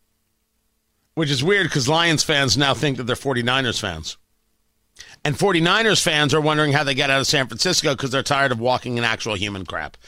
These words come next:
This is the, the, the, the circle of life. This is, this is how it, it goes. Did Indianapolis get in the way?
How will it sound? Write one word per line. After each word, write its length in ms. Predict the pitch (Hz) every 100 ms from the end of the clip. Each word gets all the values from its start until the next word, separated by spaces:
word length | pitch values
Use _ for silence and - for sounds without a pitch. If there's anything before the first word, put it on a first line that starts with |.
| - -
This 240 | 151 -
is 140 | 156 - -
the, 300 | 143 147 131 - -
the, 280 | 147 139 123
the, 180 | 135
the 120 | 127 120
circle 340 | 139 107 123
of 80 | 98
life. 320 | 104 90 - _ _ _ _
This 240 | - 156 -
is, 120 | 156
this 220 | 151 160 160
is 180 | 143
how 340 | 151 143 143 -
it, 200 | 127 131 -
it 180 | 123 -
goes. 400 | 131 104 82 - - - - _
Did 640 | 175 143 269 320 349 254
Indianapolis 1040 | 285 285 277 262 247 254 262 208 208 190 -
get 420 | 139 120 208 220 -
in 340 | 202 202 196 180
the 100 | 175
way? 540 | 151 170 165 92 60